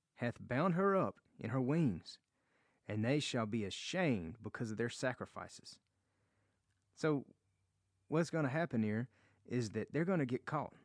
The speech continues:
red-handed. At that day, when Christ comes back as a thief,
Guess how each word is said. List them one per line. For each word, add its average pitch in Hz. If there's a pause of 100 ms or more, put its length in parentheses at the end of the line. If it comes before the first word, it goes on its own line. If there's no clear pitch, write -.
(140)
red-handed. 156 (2500)
At 151
that 180
day, 156 (500)
when 110
Christ 160
comes 185
back 185
as 156
a 156
thief, 151